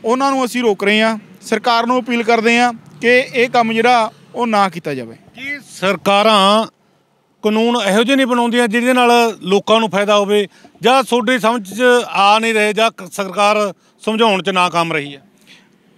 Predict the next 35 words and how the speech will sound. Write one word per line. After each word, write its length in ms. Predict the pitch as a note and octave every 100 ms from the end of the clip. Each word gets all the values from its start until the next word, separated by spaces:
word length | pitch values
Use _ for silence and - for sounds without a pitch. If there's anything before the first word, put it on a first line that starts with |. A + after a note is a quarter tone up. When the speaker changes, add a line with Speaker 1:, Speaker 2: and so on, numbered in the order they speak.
| _ _ _
Speaker 1:
ਨਹੀਂ 260 | G#3+ B3+ C#4
ਜੀ, 100 | D4
ਬਿਲਕੁਲ, 680 | G#3+ G#3+ A3 A#3 A#3 A#3 A#3 _
ਜੇ 240 | F3+ D#3+ G#3
ਕਿਤੇ 240 | A3 G#3+
ਧੱਕਾ 360 | A3+ A#3+ G3 F#3+
ਹੁੰਦਾ, 260 | G3 F#3
ਜਿਹੜਾ 180 | G3 A#3
ਸਹੀ 240 | A3 G3 A#3
ਕਾਨੂੰਨ 300 | A3+ G#3+ G#3+
ਆ, 40 |
ਉਹ 80 | B3
ਸਹੀ 260 | - F#3+
ਕਿਹਾ 200 | A3+ F3
ਜਾਊਗਾ, 340 | D3 C#3+ C#3 B3 - _ -
ਇਹੀ 140 | E3
ਜਿਹੀ 120 | F#3 F#3+
ਗੱਲ 220 | F3 E3
ਨਹੀਂ। 160 | F#3+ D4 _ _ - _ -
ਜੇਕਰ 460 | D3+ F#3 G#3+ A#3 A#3
ਸਰਕਾਰ 500 | G#3 - F#3+ G3 G3
ਕੋਈ, 380 | G#3 G#3+ A3
ਅ, 600 | G#3 _ E3+ F3+ F#3 F#3+
ਸਹੀ 320 | - - G3 A3+
ਕਾਨੂੰਨ 280 | D3+ G#3+
ਬਣਾਉਂਦੀ 440 | G3+ F#3+ F#3+ G3+ G#3
ਹੈ, 120 | D3+ - - - -
ਜਿਵੇਂ 220 | F3+ G#3+
ਪਿੱਛੇ 300 | G#3 G3 G#3+
ਸਰਕਾਰ 360 | G3+ G3 G3 G#3
ਨੇ 100 | G#3+
ਕਾਨੂੰਨ 260 | G3+ G3
ਬਣਾਇਆ 320 | G3 F#3 F3+
ਸੀ, 240 | F3 A3 C#4
ਅ, 760 | - - - - _ F#3 F#3+